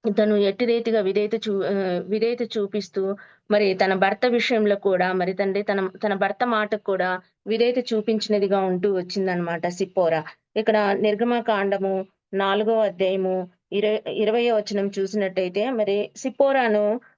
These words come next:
మరి మోషేకి ఇచ్చి, ఇచ్చి చేసిన తర్వాత మరి సిప్పోరా, ఆహ్, మోషే కూడా అక్కడే ఉన్నారనమాట. మిద్యాను దేశంలోనే ఉన్నారు. ఆ తర్వాత దేవుడు మోషేతో మాట్లాడిన తర్వాత మరి తిరిగి వెళ్ళటానికి మరి తన బంధువులను, ఐగుప్తులోనున్న తన బంధువులను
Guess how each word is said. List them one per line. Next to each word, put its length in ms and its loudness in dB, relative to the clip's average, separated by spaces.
మరి 180 0
మోషేకి 540 2
ఇచ్చి, 380 -4
ఇచ్చి 340 -6
చేసిన 300 2
తర్వాత 460 2
మరి 400 0
సిప్పోరా, 760 -2
ఆహ్, 240 -2
మోషే 420 -2
కూడా 380 -2
అక్కడే 320 2
ఉన్నారనమాట. 680 2
మిద్యాను 440 0
దేశంలోనే 560 0
ఉన్నారు. 480 -2
ఆ 100 -2
తర్వాత 480 0
దేవుడు 460 -2
మోషేతో 540 -2
మాట్లాడిన 520 -2
తర్వాత 680 -2
మరి 160 4
తిరిగి 360 4
వెళ్ళటానికి 720 2
మరి 280 2
తన 220 0
బంధువులను, 840 0
ఐగుప్తులోనున్న 800 0
తన 180 -2
బంధువులను 760 -2